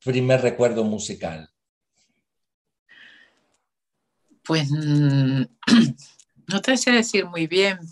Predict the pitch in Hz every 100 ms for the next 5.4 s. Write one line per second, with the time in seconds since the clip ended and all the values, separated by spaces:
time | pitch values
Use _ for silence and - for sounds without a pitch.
0 | _ - 165 170 - 175 185 190 208 208
1 | 214 208 202 190 185 175 165 165 _ _
2 | 165 160 156 151 151 151 147 147 147 -
3 | - - _ _ _ _ _ _ _ _
4 | - 170 202 - 208 208 214 220 220 226
5 | 226 226 220